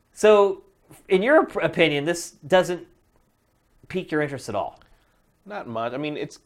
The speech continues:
Speaker 2: coming out at probably a time when there's not gonna be much else to play.
Speaker 1: It's May tenth, I believe,
Speaker 2: Yeah,
Speaker 1: is
Speaker 2: so,
Speaker 1: the
Speaker 2: like,
Speaker 1: release
Speaker 2: I'll
Speaker 1: date.
Speaker 2: probably will play it. It's just, it's certainly not something that I'm marking on my calendar as like, "Oh my God, I can't wait." Like,
Speaker 1: Yeah.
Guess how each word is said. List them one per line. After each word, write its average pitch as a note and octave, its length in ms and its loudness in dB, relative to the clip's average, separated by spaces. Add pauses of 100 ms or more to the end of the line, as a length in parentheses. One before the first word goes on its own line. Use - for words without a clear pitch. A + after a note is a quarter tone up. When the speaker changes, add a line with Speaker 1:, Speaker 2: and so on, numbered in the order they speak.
(160)
Speaker 2:
coming G#3+ 320 -8
out C#3+ 220 4
at B2 160 -2
probably A#2+ 400 0
a G#2+ 40 -4
time A2+ 320 -8
when A2 120 -10
there's G#2 100 -10
not A2 160 -8
gonna G2 80 -16
be A2 80 -8
much G#2+ 300 -8
else G#2 160 -8
to G2+ 100 -14
play. G2 440 -8
Speaker 1:
It's A#2+ 80 -6
May E3+ 240 0
tenth, D3+ 420 -6
I G#2+ 80 0
believe, F#2+ 340 -8
Speaker 2:
Yeah, G2 240 -4
Speaker 1:
is - 80 -12
Speaker 2:
so, C#3+ 140 -4
Speaker 1:
the C#3+ 60 4
Speaker 2:
like, C#3+ 120 4
Speaker 1:
release E3+ 60 2
Speaker 2:
I'll F3 80 6
Speaker 1:
date. - 80 -12
Speaker 2:
probably B2 440 2
will G2 280 -6
play A#2+ 280 0
it. B2+ 60 2
It's A2 140 -6
just, - 180 -12
it's B2 220 -12
certainly C3 340 -6
not A2+ 240 -4
something A2+ 300 -6
that G#2 120 -6
I'm G2 140 -4
marking G#2 320 -6
on G2 80 -8
my G2 100 -10
calendar G2+ 440 -8
as G2 100 -8
like, G2+ 120 -6
"Oh G#2+ 120 -6
my G2+ 140 -8
God, G2+ 240 -4
I G2 40 -10
can't G2+ 240 -12
wait." G2+ 380 -10
Like, G2+ 160 -8
Speaker 1:
Yeah. G#2+ 280 -6